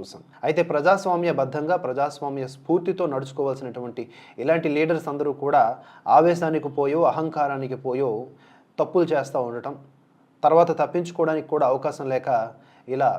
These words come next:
నాలుగు గోడల జైలుకు పరిమితం కావటం అనేది శోచనీయమనే చెప్పాలి. అయితే తాజాగా పిన్నెల్లి అరెస్టు అయ్యే క్రమాన్ని గనక మనం చూస్తే, ఏంటి ఇంత దారుణమైనటువంటి పరిస్థితులకు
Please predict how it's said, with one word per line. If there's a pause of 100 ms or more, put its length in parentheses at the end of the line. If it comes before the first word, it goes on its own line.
(300)
నాలుగు
గోడల (180)
జైలుకు
పరిమితం
కావటం
అనేది (240)
శోచనీయమనే
చెప్పాలి. (260)
అయితే (300)
తాజాగా (380)
పిన్నెల్లి
అరెస్టు (320)
అయ్యే (140)
క్రమాన్ని
గనక
మనం
చూస్తే, (520)
ఏంటి (140)
ఇంత (340)
దారుణమైనటువంటి
పరిస్థితులకు